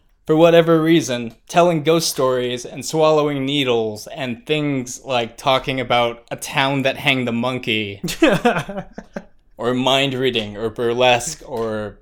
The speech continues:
Speaker 1: terrible garage rock, all of that is apparently not acceptable.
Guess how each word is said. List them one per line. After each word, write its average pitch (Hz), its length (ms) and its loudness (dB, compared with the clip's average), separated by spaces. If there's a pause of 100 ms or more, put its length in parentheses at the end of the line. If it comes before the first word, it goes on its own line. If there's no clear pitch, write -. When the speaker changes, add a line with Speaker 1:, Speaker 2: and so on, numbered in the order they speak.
Speaker 1:
terrible 127 540 -2
garage 117 480 0
rock, 104 420 -2 (440)
all 175 240 6
of 156 100 0
that 151 240 4
is 143 140 -8
apparently 135 460 -4
not 120 460 -6
acceptable. 104 840 -12